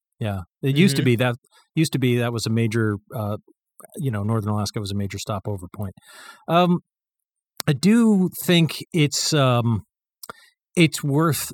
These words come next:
Speaker 1: noting, and I'm very disappointed in this, that the United States has not taken the same step as the European Union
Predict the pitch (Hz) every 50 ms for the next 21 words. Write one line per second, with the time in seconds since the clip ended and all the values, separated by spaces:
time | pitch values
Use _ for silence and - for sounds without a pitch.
0 | - - 127 127 131 143 151 156 135 117 104 95 107 127 127 117 - - 127 123
1 | 127 123 123 110 - 147 143 131 135 107 - 120 - - 147 147 131 123 107 104
2 | 101 98 98 98 - - - - - _ - 139 131 - - 143 143 147 147 151
3 | 147 135 - - - 143 139 139 - - - 135 135 123 - - 135 135 147 151
4 | - - - 160 151 - 143 131 123 - - 147 135 123 117 - - - 131 120
5 | - - - - 127 120 104 - 123 117 117 120 123 117 - - 123 110 107 110
6 | 123 147 170 156 117 104 98 92 95